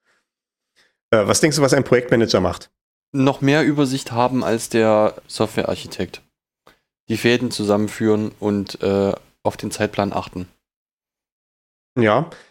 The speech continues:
Speaker 1: äh, das ist, was ich vorhin meinte, als, ich glaub, beim Softwarearchitekten, wo du so meintest, das ist der, der die wahnwitzigen Anforderungen stellt, die man nicht erfüllen kann und sowas, hatte ich das
Speaker 2: Ah.
Speaker 1: gesagt, ja, das,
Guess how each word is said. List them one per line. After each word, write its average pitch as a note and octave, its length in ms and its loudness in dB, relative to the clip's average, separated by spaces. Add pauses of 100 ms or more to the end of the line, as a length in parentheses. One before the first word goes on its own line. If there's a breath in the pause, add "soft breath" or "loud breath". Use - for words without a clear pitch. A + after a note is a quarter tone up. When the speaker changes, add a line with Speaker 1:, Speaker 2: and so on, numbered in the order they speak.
(200 loud breath)
Speaker 1:
äh, G#2+ 420 4
das A#2 220 2
ist, - 320 -2
was A#2+ 160 2
ich - 80 -6
vorhin C3 220 2
meinte, B2+ 220 2
als, A#2 320 0
ich - 60 -18
glaub, C3+ 120 2
beim A#2+ 120 2
Softwarearchitekten, C#3 640 0
wo B2 40 0
du B2 80 2
so B2+ 120 0
meintest, A#2 460 2
das - 120 -2
ist - 120 -4
der, A#2 100 4
der A2+ 120 4
die A2 240 2
wahnwitzigen A#2 460 2
Anforderungen G#2+ 480 2
stellt, A2+ 220 0
die A#2+ 60 0
man A2 100 4
nicht G#2+ 100 0
erfüllen B2 300 2
kann A2 160 0
und G2+ 100 0
sowas, G#2+ 280 0
hatte G#2+ 100 2
ich - 60 -8
das D3+ 180 0
Speaker 2:
Ah. E3 40 2
Speaker 1:
gesagt, B2+ 260 2
ja, A2 180 4
das, - 260 0